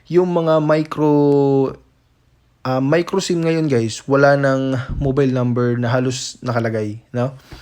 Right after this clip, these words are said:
So, kailangan mo talagang i-save o tandaan yung mobile number. Pero ngayon, paano nga ba? Kasi kapag pupunta ka dun sa settings, sa sim toolkit, hindi mo rin makikita dun. Kasi itong iPhone, wala at, at itong sim toolkit eh. Ayan, wala siyang sim toolkit, yung information ng sim card.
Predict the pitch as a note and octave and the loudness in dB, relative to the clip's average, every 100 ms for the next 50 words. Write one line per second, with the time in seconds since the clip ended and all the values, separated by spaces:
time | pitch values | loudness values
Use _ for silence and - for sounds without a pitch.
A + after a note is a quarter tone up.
0 | - - - - B2+ A#2+ A#2 C3 C#3 C#3 | -20 -20 -20 -4 2 2 2 2 2 2
1 | C3+ C3 B2+ B2+ C3 B2+ C3 C3+ B2+ C3 | -2 -2 -2 -2 -6 -4 -4 -4 -4 -2
2 | B2 B2 C3 B2+ B2 B2 A#2+ A2 A2 A#2 | -2 -2 -2 -2 -2 -2 -2 -2 -4 0
3 | B2 A#2 - E3+ F3 F3+ D#3 D3+ E3+ E3 | 0 -2 -2 -2 0 0 0 0 -2 -6
4 | - B2+ C3+ A#2+ A2+ B2 A#2 A2 - - | -2 0 0 0 0 2 0 -2 -16 -20
5 | _ - G3 G3 G3+ F3+ F#3 F#3+ G3 F#3 | _ -4 2 2 2 -2 0 0 0 2
6 | F3+ F3 E3+ E3 D#3 D3+ C3 B2+ C3 - | 0 2 -2 0 -2 0 -2 -2 -6 -8
7 | C#3 E3 D#3 D#3 D3 C#3 B2 - D#3+ F3+ | -4 -2 2 2 0 -2 -4 -4 -2 -2
8 | F3 F3 E3+ F3 E3+ D3+ C#3 D#3+ C#3+ C3 | 0 0 0 0 -2 -4 -4 -4 -4 -2
9 | C#3+ D#3 C3 B2 _ _ _ _ _ _ | 0 0 -2 -8 _ _ _ _ _ _
10 | _ - - B2+ D#3 C#3+ C#3 B2+ B2+ C#3 | _ -20 -10 -4 -4 -2 -2 -2 0 0
11 | B2 A#2 A#2+ - - A2+ A#2 A2 A#2+ A#2+ | 0 0 -2 -6 -6 -4 -4 -4 -4 -4
12 | A#2 A2+ A2 A2+ G#2+ G2+ - _ _ _ | -6 -4 -6 -8 -10 -12 -14 _ _ _
13 | - - - _ - A#2 B2 C3 C3 B2+ | -20 -20 -20 _ -8 -4 0 0 2 0
14 | B2+ B2 B2 B2 B2 B2 A#2 B2+ C3 C#3 | -2 -2 -4 -4 -4 -2 -4 -4 -6 -6
15 | B2+ B2+ C3 B2 B2+ C3 D#3+ D3 A#2+ A#2+ | -4 -2 -2 -2 -2 -2 -2 -4 -4 0
16 | A#2+ A#2 G#2 | 0 0 -4